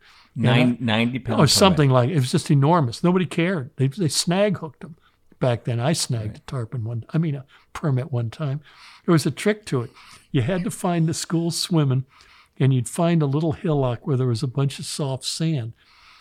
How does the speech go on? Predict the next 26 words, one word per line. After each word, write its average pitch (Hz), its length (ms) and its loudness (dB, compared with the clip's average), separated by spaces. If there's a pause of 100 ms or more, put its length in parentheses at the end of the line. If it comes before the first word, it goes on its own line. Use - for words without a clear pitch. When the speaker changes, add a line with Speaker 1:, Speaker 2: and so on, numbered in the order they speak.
(200)
Speaker 2:
And 123 400 0 (220)
if 135 200 0
it 175 80 -10
was 131 220 -2
real 185 200 0
shallow, 165 440 -2
you 143 160 -6
threw 190 300 -2
the 185 100 -4
snag 165 440 -2
hook 151 200 -8
down 143 260 -2
hard, 160 380 -2
so 156 80 -4
you 247 240 0
boom, 196 400 4 (340)
and 127 120 -2
hit - 160 -4
the 156 80 -2
bottom 160 360 -2
and 123 100 -2
make 127 180 -4
a 156 60 -6
little 139 200 -6
sand 160 480 -4
puff. 135 180 -14